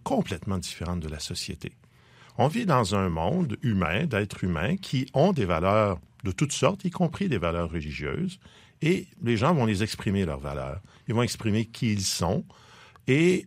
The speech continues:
euh, ben, il faut apprendre à vivre avec ça dans le respect, y trouver de la richesse, puis peut-être aussi développer un sens critique, mais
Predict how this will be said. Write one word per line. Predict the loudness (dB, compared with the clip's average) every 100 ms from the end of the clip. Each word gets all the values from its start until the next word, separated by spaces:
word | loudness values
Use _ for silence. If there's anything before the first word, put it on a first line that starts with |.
| -6 0
euh, | 2 4 2 0 0 -2 -2 0
ben, | 0
il | 4
faut | 4
apprendre | 4 4 2 2 -2
à |
vivre | 0 0 0 -2
avec | -4
ça | -2 -2
dans | 0
le | 0
respect, | -2 -4 -4 0 0 -2 -14 -20 -8
y | -6
trouver | 0 4 6
de | 6
la |
richesse, | 2 2 2 2 0
puis | -4 -4
peut-être | -2 0 0
aussi | -2 -2
développer | 0 0 0 0
un | 0 0
sens | -2 -4
critique, | -4 -8 -2 -2 2
mais | 2 2